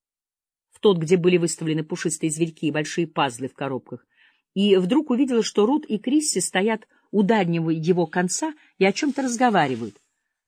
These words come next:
На меня напало сомнение. Прерывать их не хотелось, но нам пора было идти, и поворачивать назад и гулять по магазину дальше мне не хотелось тоже.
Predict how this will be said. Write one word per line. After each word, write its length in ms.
На 80
меня 220
напало 280
сомнение. 680
Прерывать 420
их 120
не 80
хотелось, 580
но 120
нам 140
пора 240
было 260
идти, 300
и 60
поворачивать 580
назад 400
и 20
гулять 340
по 80
магазину 460
дальше 340
мне 120
не 80
хотелось 480
тоже. 340